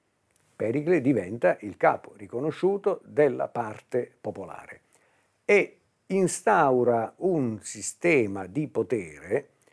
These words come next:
molto simile a quello che abbiamo prima ricordato di Pisistrato, no? Pisistrato ha occupato il potere non in modo illegale, non istituendo cariche o funzioni anomale,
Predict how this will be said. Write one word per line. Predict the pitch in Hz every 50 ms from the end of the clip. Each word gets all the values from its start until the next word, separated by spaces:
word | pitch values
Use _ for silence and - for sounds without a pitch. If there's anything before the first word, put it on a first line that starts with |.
| _ _ _ _ _ _ _ _ _ _ _ _
molto | - 247 269 240 226 190 - 208
simile | 190 - 220 208 185 160 143 127 123 120
a | 107 -
quello | - 139 123 120 113 110 113 104
che | 117 120
abbiamo | 107 110 123 120 113 113 107
prima | - 120 123 117 117
ricordato | 113 110 104 - 113 107 101 101 117 113 113 107 - - 113 104
di | 98 107
Pisistrato, | 92 104 101 95 110 113 98 - - - 95 98 87 85 - 90
no? | 98 135 143 -
Pisistrato | - 104 92 - 131 131 123 123 - 123 123 117 - 123 117 120
ha | 127 131 127 127 123 120
occupato | 120 117 - - 120 113 - 131 131 127 123 - 131
il | 123 110
potere | - 123 120 - 139 135 131 123 120 113 107 - _
non | - 170 208 240 226 190 151 131 120 113 101
in | 107 107 104 110
modo | 117 120 117 113 107 107
illegale, | 104 101 101 101 101 95 107 104 98 90 - 156 - - 104
non | 156 196 190 165
istituendo | 139 110 - - 113 101 92 117 117 117 117 113 110 107 104 104 107 110 - _ _ _ _ _ _ _ _ _ -
cariche | - 127 127 123 117 120 120 101 - 123 113 117 113 -
o | - 127
funzioni | 104 - - 127 120 104 - - 131 127 117 113 113 113 110 107 117 117 _ _ _ _ _ _ -
anomale, | - 117 117 107 98 87 82 78 78 73 71